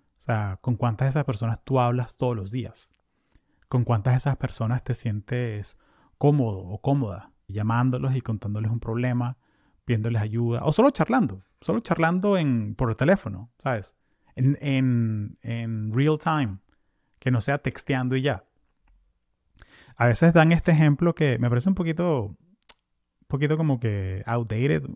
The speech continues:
eh, el, el ejemplo este de, bueno, no, un amigo de verdad es una persona que te pueda buscar en el aeropuerto.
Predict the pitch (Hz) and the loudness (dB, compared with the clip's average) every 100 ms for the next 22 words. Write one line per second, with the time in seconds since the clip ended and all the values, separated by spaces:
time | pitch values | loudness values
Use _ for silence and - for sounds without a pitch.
0 | - 117 117 113 113 117 110 113 110 120 | -6 -2 -2 -4 -4 -4 -2 0 2 0
1 | 113 139 131 - 143 143 135 110 - _ | 2 4 4 2 0 2 0 -2 -8 _
2 | _ _ - 147 131 135 117 123 147 165 | _ _ -2 2 2 2 2 2 0 0
3 | 147 113 147 160 - 117 151 - - 143 | -2 -2 -2 -2 -2 0 0 -2 -4 -2
4 | 131 - - 110 127 127 - 110 139 120 | -4 -8 -4 -2 -2 -4 -2 -2 0 -2
5 | 95 127 117 - | -2 -4 -4 -8